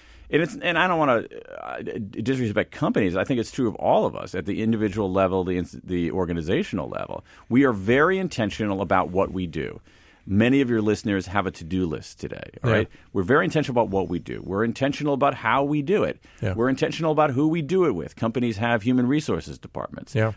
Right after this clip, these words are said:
Speaker 1: But we take this question of when we do stuff and say, "Ah, it's not that important. Let's,
Speaker 2: Yeah.
Speaker 1: uh, well, let's sit it over there at the kids' table."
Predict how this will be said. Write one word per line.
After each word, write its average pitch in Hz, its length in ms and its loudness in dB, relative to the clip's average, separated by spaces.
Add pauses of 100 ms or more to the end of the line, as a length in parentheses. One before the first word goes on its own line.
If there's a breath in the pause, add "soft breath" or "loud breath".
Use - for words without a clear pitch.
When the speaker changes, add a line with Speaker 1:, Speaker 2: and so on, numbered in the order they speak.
Speaker 1:
But 117 100 4
we 120 120 0
take 160 240 2
this 190 160 0
question 135 340 2
of 92 140 -2
when 135 340 2
we 160 100 4
do 76 220 -4
stuff - 420 -8 (180 soft breath)
and 110 120 -4
say, - 200 4
"Ah, 196 500 0
it's 139 160 -6
not 156 200 0
that 120 160 4
important. 58 520 -6
Let's, 87 100 -2
Speaker 2:
Yeah. 117 140 4
Speaker 1:
uh, 104 160 -2
well, 90 120 -4
let's 127 120 0
sit 156 160 0
it 131 60 2
over 110 200 4
there 104 120 6
at 95 40 0
the - 80 -10
kids' 95 300 -2
table." 53 420 -6